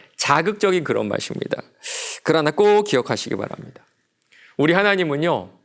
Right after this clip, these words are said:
이 진리를 만천하에 드러내셨고 숨기지 않으셨습니다. 특정한 사람에게 주셔서 그 사람만이 풀어내야 하는 그런 진리가 아니라는 거예요. 사랑이 많으신 우리 하나님은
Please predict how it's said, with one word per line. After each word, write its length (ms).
이 220
진리를 760
만천하에 840
드러내셨고 580
숨기지 420
않으셨습니다. 680
특정한 480
사람에게 440
주셔서 420
그 140
사람만이 840
풀어내야 540
하는 260
그런 320
진리가 560
아니라는 400
거예요. 260
사랑이 800
많으신 400
우리 160
하나님은 600